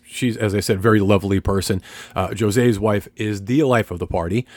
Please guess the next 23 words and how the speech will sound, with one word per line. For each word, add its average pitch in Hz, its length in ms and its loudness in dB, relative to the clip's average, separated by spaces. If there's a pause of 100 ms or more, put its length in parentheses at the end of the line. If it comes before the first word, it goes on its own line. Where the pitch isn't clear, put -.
(160)
Uh, 95 140 -2
she 117 200 0
is 98 100 2
a 92 60 -2
riot, 90 540 0
so - 120 0
I 98 60 4
can't 95 220 0
wait 95 120 2
to - 60 -12
see - 140 -2
them 87 140 -6
both 85 200 -6
again. 85 160 -8
It's 85 100 -8
gonna 117 120 4
be 107 80 6
a 98 40 0
good 104 180 4
time 107 200 2
this 98 160 -2
weekend. 98 400 0
Really 95 480 2